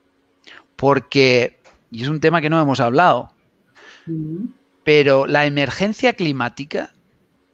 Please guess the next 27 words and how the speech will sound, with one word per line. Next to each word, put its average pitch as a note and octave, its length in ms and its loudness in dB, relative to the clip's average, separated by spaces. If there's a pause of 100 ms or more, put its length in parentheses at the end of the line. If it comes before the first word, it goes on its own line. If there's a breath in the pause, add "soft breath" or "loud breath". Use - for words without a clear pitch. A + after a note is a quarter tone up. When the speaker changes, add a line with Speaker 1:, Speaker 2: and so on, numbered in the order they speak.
(640)
Speaker 1:
creo F#3 580 -2
que G3 440 -2 (320)
va C3+ 120 0
a - 20 2
ser F#3+ 240 0
todavía G3+ 720 2 (760)
peor E3+ 480 2
que D#3+ 160 -10
lo C#3 140 -10
que C#3 160 -6
hemos C#3+ 260 -10
vivido C3+ 420 -10
ahora, B2 440 -10 (580 soft breath)
porque D#3 240 -4
va D#3+ 80 2
a F3+ 60 2
ser G#3+ 280 2
constante. C#3+ 1000 -4 (800)
Eso G#3+ 200 0
no C4+ 140 4
es B3 380 2
un G3+ 260 -4
virus G3+ 580 0 (360 loud breath)
y F#3+ 380 -2
en F#3+ 320 -2
seis G#3 380 2
meses, F#3+ 720 2